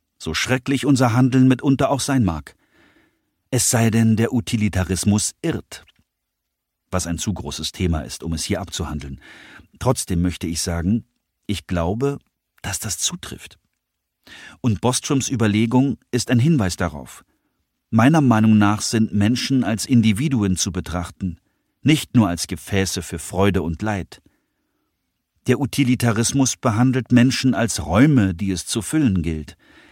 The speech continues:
Wenn eine unendlich große Anzahl von uns bereits bis oben hin voller Freude und Leid steckt, ist es völlig egal, ob noch ein weiterer hinzukommt.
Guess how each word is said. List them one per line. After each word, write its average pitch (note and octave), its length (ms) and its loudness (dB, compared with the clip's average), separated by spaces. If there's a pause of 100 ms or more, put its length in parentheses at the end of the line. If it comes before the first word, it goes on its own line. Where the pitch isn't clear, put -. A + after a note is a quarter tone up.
(440)
Wenn A#2+ 220 4
eine A#2 220 4
unendlich C#3+ 560 2
große B2+ 340 0
Anzahl B2+ 420 0
von A#2 180 2
uns A#2+ 240 0
bereits G#2+ 400 -2
bis A#2 160 -4
oben B2+ 320 2
hin A2+ 160 4
voller G2+ 300 -2
Freude B2 360 0
und F#2+ 180 -2
Leid G2 220 -2
steckt, - 400 -6 (380)
ist C3+ 180 -2
es A#2+ 100 -4
völlig D3 300 -2
egal, G#2 480 0
ob - 220 -8
noch E2+ 160 -2
ein E2+ 160 0
weiterer F#2 380 0
hinzukommt. D#2+ 680 -4